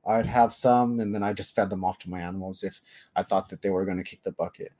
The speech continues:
Um, but, you know, we finally got into, you know, tapping into the actual, um, pleasant species to work with, the non-toxic stuff. We have to kind of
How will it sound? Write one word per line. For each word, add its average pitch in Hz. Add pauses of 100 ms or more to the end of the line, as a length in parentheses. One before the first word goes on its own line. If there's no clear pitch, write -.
(500)
Um, 104
but, 113
you 131
know, 117
we 113
finally 139
got 131 (180)
into, 127 (680)
you 120
know, 110
tapping 131
into 110 (440)
the 110
actual, 110 (600)
um, 101 (1300)
pleasant 160
species 165
to 170
work 151
with, 151
the 117
non-toxic 143
stuff. 135
We 123
have 123
to 120
kind 113
of 101